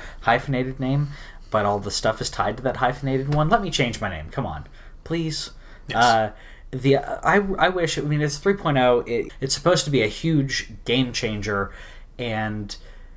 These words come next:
Speaker 1: it looks exactly the same. And I know that's only cosmetic, but I really, I really would like to see a little. We're, we're on the third version of,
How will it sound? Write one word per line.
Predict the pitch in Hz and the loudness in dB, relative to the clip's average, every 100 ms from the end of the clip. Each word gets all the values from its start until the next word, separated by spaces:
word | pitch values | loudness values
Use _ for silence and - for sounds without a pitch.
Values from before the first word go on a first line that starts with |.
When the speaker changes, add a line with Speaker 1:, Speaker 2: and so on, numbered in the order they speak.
| - - - - - - - - - | -18 -18 -18 -18 -20 -20 -18 -12 -8
Speaker 1:
it | 101 | -6
looks | 107 107 | -6 -6
exactly | 104 104 85 - | -4 -4 -6 -8
the | 82 | -8
same. | - 71 - - - - - - - - - - - - - | -6 -8 -10 -16 -20 -20 -20 -20 -20 -20 -20 -20 -20 -20 -12
And | 123 117 | -6 -2
I | 113 | 0
know | 113 | 4
that's | 110 - | 2 4
only | 107 117 107 | 2 2 0
cosmetic, | - 98 98 95 87 - - | 0 0 2 0 0 -6 -4
but | 113 | 2
I | 107 | 2
really, | 110 107 131 123 123 117 113 110 - | 2 2 2 4 0 0 -4 -8 -6
I | 113 | -6
really | 113 120 131 131 | -2 2 4 4
would | 123 113 | 2 2
like | 110 104 104 | 2 2 0
to | - | -6
see | 101 - 101 95 95 95 | -2 -2 0 -2 -4 -6
a | 101 | -2
little. | 104 98 95 95 95 - - | 0 2 2 2 0 -8 0
We're, | 127 131 | 4 6
we're | 131 | 6
on | 123 117 107 - | 6 0 -8 -14
the | 104 107 107 | -14 -6 -6
third | - - 120 120 120 117 - - - - | -2 4 8 6 4 -4 -12 -20 -20 -16
version | 101 95 98 117 117 101 92 90 - - | -12 -4 2 2 2 -2 -8 -10 -12 -6
of, | 90 90 87 - - | -4 -4 -8 -12 -16